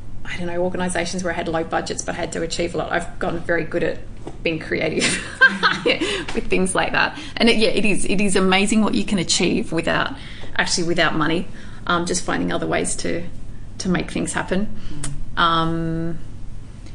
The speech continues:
Speaker 2: So what advice would you have for someone who is in startup,
Speaker 1: Mm.
Speaker 2: uh, wanting to get to the point where they're actually having a sustainable business
Speaker 1: Yeah.
Speaker 2: and they wanna take it to that next level? What advice would you have for them?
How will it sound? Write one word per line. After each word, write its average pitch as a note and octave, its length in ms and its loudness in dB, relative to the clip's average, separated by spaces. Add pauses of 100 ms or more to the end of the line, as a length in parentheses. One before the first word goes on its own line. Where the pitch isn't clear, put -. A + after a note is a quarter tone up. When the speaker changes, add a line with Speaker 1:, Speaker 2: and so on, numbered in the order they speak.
(540)
Speaker 2:
So - 140 -6
what B3 120 0
advice G3 400 0
would F#3+ 120 -2
you F#3 80 0
have D#3+ 280 -2
for - 60 -6
someone D#3+ 340 -2
who D3+ 240 -4
is C#3+ 520 -4 (360)
in F3+ 140 0
startup, D3+ 540 2 (120)
Speaker 1:
Mm. G#3+ 120 0
Speaker 2:
uh, D3+ 220 4
wanting E3 260 -2 (120)
to D3 240 -2
get D#3 160 -4
to - 100 -6
the E3 60 -4
point D#3 260 -6
where D3+ 160 -4
they're C#3+ 80 -2
actually C#3 400 -4
having C#3+ 280 -4
a C#3 40 -4
sustainable C3+ 500 -6
business B2 640 -2
Speaker 1:
Yeah. F3+ 220 -2
Speaker 2:
and - 140 -4
they - 40 -2
wanna C#3 140 0
take C#3 240 0
it - 80 -4
to - 100 -4
that C#3 160 -2
next - 280 -4
level? C4 320 0
What G3+ 180 -2
advice C#3+ 320 2
would C#3+ 120 2
you C#3 60 2
have B2+ 160 0
for C3 120 2
them? C3 160 0